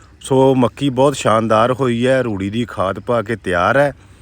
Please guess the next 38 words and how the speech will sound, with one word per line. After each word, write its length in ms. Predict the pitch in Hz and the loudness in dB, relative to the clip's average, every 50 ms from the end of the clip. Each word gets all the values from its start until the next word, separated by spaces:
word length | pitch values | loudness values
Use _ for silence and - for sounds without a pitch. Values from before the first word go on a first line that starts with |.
| - - - - - - - _ - | -20 -20 -20 -20 -20 -20 -20 _ -6
ਤੇ 260 | 120 120 120 120 120 | -2 -2 0 0 0
ਜੇ 260 | 110 98 117 143 135 | -2 0 0 0 0
ਕਿਸੇ 240 | 117 - 135 - 139 | 0 -2 -2 -2 -2
ਮੇਰੇ 220 | 123 127 123 120 | -2 0 -2 -2
ਵੀਰ 260 | 113 104 110 110 110 113 | -2 -2 -2 -2 -2 -2
ਨੇ 160 | 120 123 117 | 0 -2 0
ਲੈਣੀ 340 | 110 104 101 101 107 120 123 | 0 0 -2 -2 -2 -4 -4
ਹੋਵੇ 220 | 123 123 123 123 | -4 -4 -4 -2
ਮੱਕੀ 460 | 117 120 110 - - - 120 120 120 | -2 -4 -6 -6 -8 -6 -4 -2 -2
ਇੱਕ 160 | 113 - - | -4 -4 -6
ਏਕੜ, 560 | 131 110 - 104 92 - - - 131 123 135 131 - - - - - - - - | -8 -8 -6 -8 -10 -8 -4 -2 0 0 0 -2 -4 -12 -20 -20 -20 -20 -16 -8
ਉਹ 260 | - 151 156 165 170 160 | -2 0 0 0 2 2
ਇਸ 240 | 151 151 131 - | 2 0 0 -2
ਨੰਬਰ 240 | 135 120 110 104 113 | -2 -2 -2 -2 -4
'ਤੇ 120 | 101 120 110 | -4 -4 -8
ਸੰਪਰਕ 480 | - 117 110 95 95 107 107 - - | -6 -8 -8 -4 -2 -4 -4 -4 -6
ਕਰ 180 | 98 - 90 85 | -4 -4 -4 -4
ਸਕਦਾ 380 | - - 110 104 120 117 127 | -2 -4 -4 -4 -2 0 0
ਹੈ। 60 | 131 131 | 0 0
ਸਮਾਣੇ 560 | - - - 127 127 127 131 135 147 160 170 | -2 -4 -2 0 0 2 2 2 2 0 0
ਤੋਂ 180 | 143 180 175 | 0 -2 -2
ਪਟਿਆਲੇ 540 | 165 - 156 131 127 123 117 117 120 127 143 | -2 -2 -2 0 2 2 2 4 4 4 2
ਰੋਡ 240 | 143 139 123 107 95 | 2 2 0 0 -2
'ਤੇ 160 | - - 107 | -4 -2 -2
ਆਪਣਾ 300 | 98 92 - - 98 95 | -2 -2 -2 -4 -6 -6
ਪਿੰਡ 360 | 87 - 95 95 95 107 107 | -6 -4 -4 -4 -4 -2 -2
ਹੈ। 160 | 123 131 147 - _ - - - - - - - | -2 -2 -4 -6 _ -20 -20 -20 -20 -20 -20 -18
ਸਮਾਣਾ 460 | - - 113 110 110 110 117 127 135 | -10 -6 -2 0 0 0 2 0 0
ਸ਼ਹਿਰ 260 | 127 - 123 123 127 | 0 0 2 2 2
ਨੂੰ 140 | 123 131 127 | 0 0 -2
ਜਾਂਦਿਆਂ 640 | 113 113 104 104 101 110 117 123 131 131 - - 104 | -2 -2 -2 0 0 0 0 0 -2 -4 -4 -4 -4
ਅੱਠ 160 | 104 - - | -4 -4 -8
ਕਿਲੋਮੀਟਰ 580 | 107 - 120 120 110 113 110 110 113 104 101 101 | -10 -6 -4 -2 0 0 0 0 -2 -4 -6 -6
ਦੂਰ 280 | 92 98 95 95 95 | -6 -6 -4 -2 -2
ਹੈ 60 | 104 104 | -2 -2
ਸਮਾਣਾ 380 | 98 - 104 95 92 95 98 | -2 -4 -6 -4 -4 -4 -4
ਆਪਣੇ 300 | 101 90 - - 107 110 | -4 -6 -6 -6 -6 -6
ਤੋਂ। 200 | 101 135 156 170 | -4 -4 -6 -6